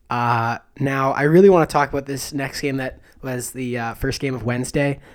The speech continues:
Uh, now, this game is, is kinda part of the series that everyone's really, uh, invested in, which is the Brooklyn Nets, uh, Celtics game, uh, or series, sorry, uh, where the Celtics went up two and oh on Wednesday. Uh,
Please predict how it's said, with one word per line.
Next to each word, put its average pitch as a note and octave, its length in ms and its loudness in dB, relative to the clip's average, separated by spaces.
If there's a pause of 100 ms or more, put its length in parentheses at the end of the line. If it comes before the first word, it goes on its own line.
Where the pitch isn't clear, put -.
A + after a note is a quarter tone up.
(140)
Uh, B2 420 0
now, C#3+ 300 4
this E3 260 2
game D#3+ 460 0 (240)
is, C#3 320 -4
is C3 380 -6
kinda C#3+ 280 -2
part D3 220 0
of - 20 0
the C#3+ 60 0
series C#3+ 340 -2
that C3 140 -2
everyone's C3+ 360 -4
really, C3 480 -4
uh, A#2+ 260 -6
invested C3 440 -4
in, C3+ 140 -4
which C3 180 -6
is A#2 80 -10
the A#2+ 240 -6 (240)
Brooklyn B2+ 340 -2
Nets, - 400 -2
uh, A#2+ 260 -6
Celtics B2+ 460 -4
game, C3 360 -2 (480)
uh, G#2+ 460 -6 (100)
or A2+ 80 -8
series, B2+ 400 -4
sorry, B2 400 -4 (280)
uh, B2 160 -2
where C3+ 120 0
the C#3 60 0
Celtics D#3+ 420 0
went D3 140 2
up - 160 -4
two D#3+ 160 -2
and D3 80 0
oh D3 120 2
on D3 160 2
Wednesday. D3 500 0 (720)
Uh, A2+ 600 -4